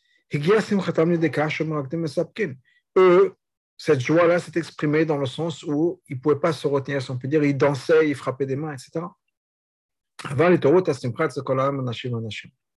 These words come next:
Mais chez les gens simples, si on peut dire, le commun des mortels, qui ne ressentaient pas nécessairement une simcha de la mitzvah, un amour de cette mitzvah.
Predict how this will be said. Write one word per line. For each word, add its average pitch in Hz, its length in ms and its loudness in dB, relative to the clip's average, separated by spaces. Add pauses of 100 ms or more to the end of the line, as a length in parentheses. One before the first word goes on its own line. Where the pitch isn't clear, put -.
(400)
Mais 143 360 0 (680)
chez 226 540 2
les 147 180 0
gens 160 560 0 (720)
simples, 151 340 -4
si - 80 -10
on 120 60 -6
peut 123 100 -10
dire, 123 140 0
le 117 80 -4
commun 131 260 -2
des 117 80 -2
mortels, 104 380 -10 (920)
qui 175 100 0
ne 180 80 6
ressentaient 208 420 2
pas 254 120 2
nécessairement 160 480 -2
une 143 60 -2
simcha 127 340 -6
de 113 60 -6
la 113 40 -6
mitzvah, 107 400 -12 (440)
un 131 160 2
amour 175 400 6
de 147 80 0
cette 123 220 -8
mitzvah. - 320 -20